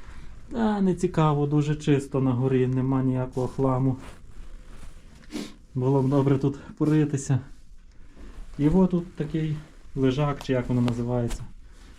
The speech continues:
чи свинка, чи як. Підказуйте, як тут, що тут робити. От його верхній треба, мабуть, зняти. Оце во верхнє.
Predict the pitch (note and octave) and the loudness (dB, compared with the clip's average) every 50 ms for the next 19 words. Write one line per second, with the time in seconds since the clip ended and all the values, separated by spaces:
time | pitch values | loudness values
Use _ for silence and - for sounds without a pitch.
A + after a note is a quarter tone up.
0 | - - - A2+ - - A#2+ A#2+ B2 B2 A#2+ A2+ - A2+ G#2+ - - - - - | -16 -10 -8 -8 -6 -2 0 2 2 2 2 0 -2 -6 -6 -8 -10 -16 -16 -12
1 | - A2+ A2+ A#2 A#2 A2+ - - - - - - - - - - - - - - | -10 -10 -8 -8 -10 -12 -14 -18 -20 -20 -20 -20 -20 -20 -20 -20 -20 -20 -20 -20
2 | - - - - - - - - - - - - - - - - - - - - | -20 -20 -20 -18 -16 -16 -16 -16 -16 -18 -20 -20 -20 -18 -18 -16 -10 -6 -6 -6
3 | - - D#3+ E3 D3+ C#3 C#3+ C3+ C3 D3+ C3+ D3 D#3 E3 D#3+ - - D#3 - - | -2 0 2 2 4 4 2 2 2 2 2 4 4 2 0 0 -2 -4 -4 -4
4 | - - - - - D#3 D#3+ D#3 D#3+ D3 - - - - - - D3 C#3+ C#3+ C#3 | -12 -16 -8 -2 0 0 2 2 0 -4 -6 -8 -16 -10 -4 0 0 2 4 6
5 | B2+ A#2 G#2+ - A#2+ A#2+ - - - - - - - - - - - - - - | 6 6 4 2 -2 -4 -4 -8 -20 -20 -20 -20 -20 -20 -20 -18 -18 -18 -18 -16
6 | - - C3 A#2+ - D#3 D3+ E3 F3 D#3 D#3 D#3+ E3 D#3 - E3 D3+ C#3 D3 D3+ | -8 -4 -2 0 2 2 4 4 4 6 6 4 4 4 2 0 0 2 2 2
7 | D3 C#3+ D3 D3 D3 C#3+ C#3 C#3+ C#3+ C#3+ - - - - - - - - - - | 4 4 2 4 2 2 4 2 0 0 -2 -10 -20 -20 -20 -20 -20 -20 -20 -20
8 | - - - - - - - - - - - - - - - - - - - - | -20 -20 -20 -20 -20 -20 -20 -20 -20 -20 -20 -20 -20 -20 -20 -20 -20 -20 -20 -20
9 | - - - B2 A2+ B2+ C3+ C3 B2 A#2 A2+ A#2 A2+ - C3+ C#3+ D3 - - - | -12 -6 -4 0 4 6 6 8 6 6 4 2 0 0 0 0 -2 -4 -8 -16
10 | - - - - - - - - - - - - - - - - - - - - | -18 -16 -16 -16 -16 -18 -18 -18 -18 -18 -16 -16 -16 -16 -16 -16 -14 -14 -14 -14
11 | - - - - - - - C#3 C3 B2+ - - C3 B2+ B2+ B2+ B2 B2+ B2+ B2 | -16 -14 -12 -12 -12 -8 -4 -2 -2 -2 0 0 2 2 4 2 2 2 2 2
12 | B2 - - C#3 C3 B2+ | 0 0 2 2 2 2